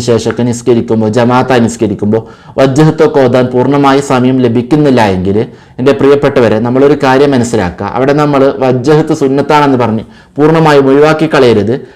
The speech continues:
അങ്ങനെ വജ്ജഹത്ത് വജീഹലില്ലതി ആ അതിൻ്റെ പൂർണ്ണമായ രൂപം നമുക്ക്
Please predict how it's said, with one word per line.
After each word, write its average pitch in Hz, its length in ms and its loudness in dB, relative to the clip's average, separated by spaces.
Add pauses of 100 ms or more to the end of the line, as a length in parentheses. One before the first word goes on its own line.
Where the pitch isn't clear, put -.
(140)
അങ്ങനെ 151 300 0
വജ്ജഹത്ത് 143 520 0
വജീഹലില്ലതി 127 760 2 (240)
ആ - 20 4 (220)
അതിൻ്റെ 147 360 0
പൂർണ്ണമായ 160 600 0
രൂപം 139 280 2
നമുക്ക് 127 320 -2